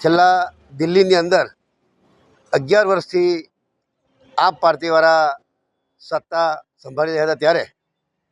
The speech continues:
જે કેજરીવાલ છે, કેજરીવાલ ત્યાંના સુપ્રીમો કહી શકાય કે જેમણે અગિયાર વર્ષ સુધી એમણે મુખ્યમંત્રી પદ તરીકે રહ્યા, પરંતુ આપણે જોયું છે કે દિલ્હીની અંદર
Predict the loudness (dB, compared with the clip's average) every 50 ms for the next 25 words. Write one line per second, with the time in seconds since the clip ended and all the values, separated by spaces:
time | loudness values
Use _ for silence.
0 | _ _ _ _ _ _ -4 0 2 2 2 2 -2 -10 _ _ _ -20 _ _
1 | -20 -20 -20 -20 _ -12 -2 0 2 4 4 4 4 4 4 2 2 2 2 0
2 | 0 0 -4 -8 -6 -4 0 2 2 2 2 0 -4 _ _ _ _ _ _ _
3 | _ _ _ -10 -8 -8 -8 -8 -12 -10 -6 -4 -4 -4 -2 -4 -4 -4 -4 -2
4 | 0 0 0 -2 -4 -12 _ _ -18 -14 -10 -4 -4 -4 -4 -2 0 0 2 2
5 | 2 0 -2 -2 -2 -4 -10 -6 -6 -4 -2 -2 0 0 0 -2 -4 -8 -18 -20
6 | -20 -20 -20 -20 -20 -20 -16 -6 -2 -2 0 0 0 0 2 0 0 0 0 0
7 | 0 -2 -2 -2 -2 0 2 2 2 2 0 -2 _ _ _ _ _ _ _ _
8 | _ _ _ _ _ _ _ -4 -2 0 0 0 2 2 4 4 2 0 -2 _
9 | -12 -12 -6 -6 -4 0 0 0 0 0 -2 -2 2 2 2 2 2 0 -2 -4
10 | -6 _ _ _ -6 -4 0 0 0 2 2 0 0 2 0 0 0